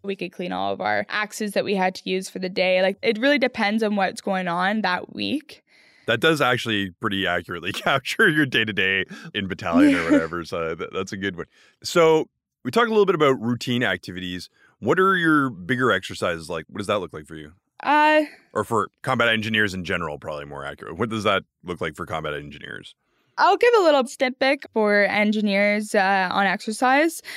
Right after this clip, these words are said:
Speaker 1: because there's lots of different things that we could be implemented in. For example, there's unit exercises, there's brigade exercises. So everything's also a little different depending what it is. Unit exercises are made for us to practice our skills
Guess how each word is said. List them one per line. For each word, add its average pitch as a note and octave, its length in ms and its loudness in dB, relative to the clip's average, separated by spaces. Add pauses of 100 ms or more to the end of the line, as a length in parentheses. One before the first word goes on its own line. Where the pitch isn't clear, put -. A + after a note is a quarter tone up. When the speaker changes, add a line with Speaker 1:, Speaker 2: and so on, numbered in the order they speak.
(240)
Speaker 1:
because G#3 420 2
there's A3 140 0
lots A3+ 200 4
of A#3 40 -6
different G#3+ 280 0
things G#3 220 0
that G3 160 4
we G#3 140 -2
could G#3 200 -2
be G3 120 -2
implemented B3 560 2
in. E4 220 4 (300)
For G#3+ 200 0
example, G#3+ 680 2
there's G3+ 300 0
unit G#3+ 260 0
exercises, B3+ 840 2
there's G#3+ 200 0
brigade G#3 400 -2
exercises. B3 1000 2 (340)
So - 140 2
everything's C4 580 2
also G#3+ 320 2
a - 20 2
little G3+ 200 4
different A3 420 0
depending G3 460 -2
what G3 140 -2
it F#3+ 120 2
is. A3 400 0 (340)
Unit D4+ 300 0
exercises C4+ 800 2
are A3 180 4
made G#3 360 0
for A3 120 -2
us G#3 200 2
to A3 100 -4
practice - 460 -4
our B3 120 2
skills G3 720 0